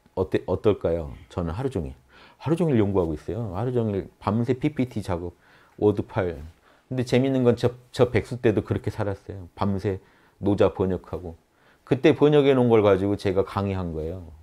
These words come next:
그때 주역, 주역도 한 사백 페이지 한-, 한글 파일로 만들어 놓은 게 있어요. 이거 어디다 풀지도 못한 것도 있어요. 뭐냐면 주역 개사 설계전 강의는 했지만 그게 아니라 역학 원리 해가지고 제가 만들어 놓은 파일이 있어요.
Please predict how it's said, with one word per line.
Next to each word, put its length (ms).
그때 340
주역, 440
주역도 440
한 120
사백 380
페이지 440
한-, 320
한글 360
파일로 320
만들어 400
놓은 140
게 60
있어요. 160
이거 120
어디다 300
풀지도 400
못한 280
것도 260
있어요. 200
뭐냐면 600
주역 340
개사 300
설계전 460
강의는 340
했지만 340
그게 220
아니라 420
역학 400
원리 380
해가지고 480
제가 280
만들어 400
놓은 160
파일이 300
있어요. 240